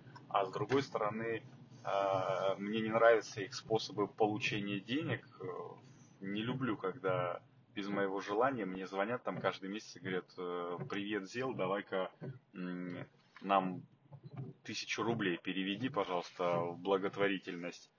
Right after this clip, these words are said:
э, чтобы спасти Байкал там или, ну, что-нибудь другое". Я говорю: "Ребят, та-, о, ла-, чтобы, эм... проспонсировать, э, типа, уборку Ладожского озера". Я говорю,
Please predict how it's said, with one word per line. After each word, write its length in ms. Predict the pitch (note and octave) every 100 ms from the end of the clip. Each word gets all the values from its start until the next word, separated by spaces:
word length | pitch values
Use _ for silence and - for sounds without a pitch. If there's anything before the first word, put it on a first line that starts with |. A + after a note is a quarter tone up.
| _ _ _ _ -
э, 580 | - E2 E2 E2 E2 E2
чтобы 240 | - G2 F#2+
спасти 400 | - G2 - G#2
Байкал 460 | G2+ G#2 - B2+
там 220 | - F2 F2
или, 260 | F2 F2
ну, 200 | F2+ G#2+
что-нибудь 400 | - G2 F2 F2
другое". 300 | F2+ F2+ E2+
Я 60 | F2
говорю: 180 | G2 G2
"Ребят, 300 | G#2+ G#2 -
та-, 180 | - B2+
о, 280 | C#3 B2 F2+ -
ла-, 200 | A#2+ - - - - -
чтобы, 600 | - C#3+ C3+ D3 C#3 B2 - A#2+ C3
эм... 1120 | A2+ A2+ A2+ A2 A2 G#2+ G#2+ G#2+ G#2 G#2 G#2
проспонсировать, 1000 | - B2 - C3+ - E3+ F3 C3+ A2+ -
э, 120 | G2+
типа, 260 | F#2+ A2 A2+
уборку 520 | A#2 A#2 C3+ D#3+ A2+
Ладожского 580 | A2+ A#2 A#2+ - A#2 A2+
озера". 420 | F#2+ F2+ F#2 F#2
Я 80 | G#2+
говорю, 320 | A#2 B2+ A#2